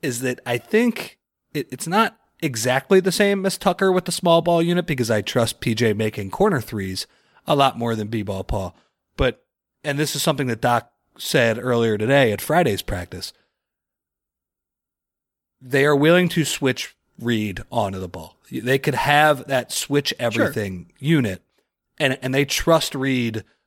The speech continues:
Speaker 1: to guard the ball. Um, Doc razzed him a little bit today, saying that in the preseason he did not like how Reed guarded the ball, but last year he was a fan of that, and he knows he can do it pretty well. So, and, and that's something you'll see with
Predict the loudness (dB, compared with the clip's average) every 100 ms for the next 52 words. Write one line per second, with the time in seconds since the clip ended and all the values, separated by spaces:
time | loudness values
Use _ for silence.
0 | _ -10 -6 -4 2 4 2 0 -4 -4
1 | -4 -6 -12 -10 -10 -10 -14 _ -2 -2
2 | 2 4 4 2 -4 -4 -6 -6 -6 -6
3 | -4 -2 -2 -2 -4 -8 -12 _ _ -8
4 | -8 -2 0 2 0 -2 -4 -6 -8 -6
5 | -6 -4 -6 -4 -2 -2 -2 -4 -2 -2
6 | -4 2 4 6 2 -4 _ _ -2 0
7 | 2 2 2 -4 -4 -4 -8 -12 -14 -14
8 | -12 -10 0 2 2 2 0 -2 -8 -8
9 | -8 -6 -6 -6 -8 -8 -8 -8 -10 -4
10 | -4 -2 -4 -6 -2 2 2 2 0 2
11 | 2 2 0 0 -2 -2 0 0 0 -8